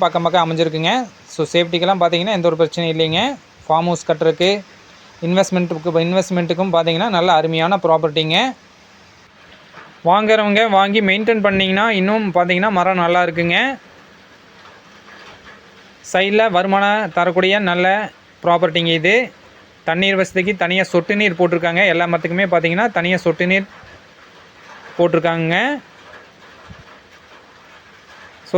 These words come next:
நல்ல அருமையான ஏரியாங்க. நல்ல அமைதியான ஏரியா. So, இந்த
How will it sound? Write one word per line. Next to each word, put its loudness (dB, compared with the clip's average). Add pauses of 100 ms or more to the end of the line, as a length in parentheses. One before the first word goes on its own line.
நல்ல 2 (100)
அருமையான 0 (180)
ஏரியாங்க. 2 (760)
நல்ல 0 (100)
அமைதியான -2 (160)
ஏரியா. 0 (3500)
So, 2 (760)
இந்த 0